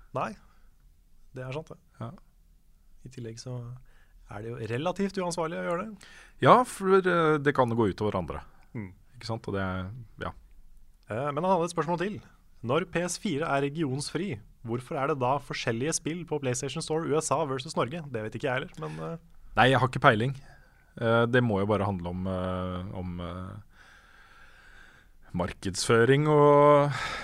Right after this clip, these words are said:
Speaker 2: jeg vet ikke, målgruppeanalyser, og jeg har ikke peiling.
Speaker 1: Jeg vet ikke, ja. Har det noe med at liksom det fortsatt shippes fysiske spill?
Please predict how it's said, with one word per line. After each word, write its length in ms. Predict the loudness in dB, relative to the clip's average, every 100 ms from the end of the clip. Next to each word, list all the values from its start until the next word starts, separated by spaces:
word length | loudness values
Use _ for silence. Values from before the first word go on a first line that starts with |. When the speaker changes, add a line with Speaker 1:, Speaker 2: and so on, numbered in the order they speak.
| -8
Speaker 2:
jeg 80 | -6
vet 140 | -6 -4
ikke, 140 | -6 -2 0
målgruppeanalyser, 1160 | 0 0 -2 0 2 4 4 2 0 2 2 4
og 60 | 2
jeg 220 | 0 -2 -6
har 100 | -8
ikke 140 | -6
peiling. 260 | -6 -6 -10
Speaker 1:
Jeg 140 | -10
vet 100 | -10
ikke, 100 | -8
ja. 560 | -8 -8 -4 -4 -4 -8 -10 -2
Har 120 | 0
det 60 | 0
noe 120 | 0
med 80 | -2
at 80 | -2
liksom 220 | -4 -4
det 80 | -6
fortsatt 340 | -6 -6 -6
shippes 600 | -6 -8 -10 -10 -6 -6
fysiske 500 | -6 -8 -6 -8 -10
spill? 200 | -12 -12